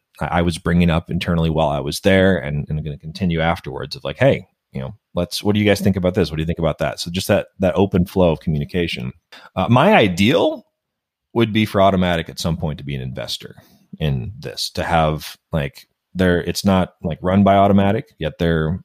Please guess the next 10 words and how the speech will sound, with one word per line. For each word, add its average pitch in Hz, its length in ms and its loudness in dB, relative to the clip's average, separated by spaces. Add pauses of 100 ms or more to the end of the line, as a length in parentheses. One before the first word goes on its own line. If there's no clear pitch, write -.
they're 78 160 -2
a 71 80 -4
part - 340 -2
of 69 480 -4
the, 65 440 -6 (260)
part 95 180 2
of 85 80 0
what's 73 160 -4
happening. - 420 -6 (600)
Um, 55 500 -6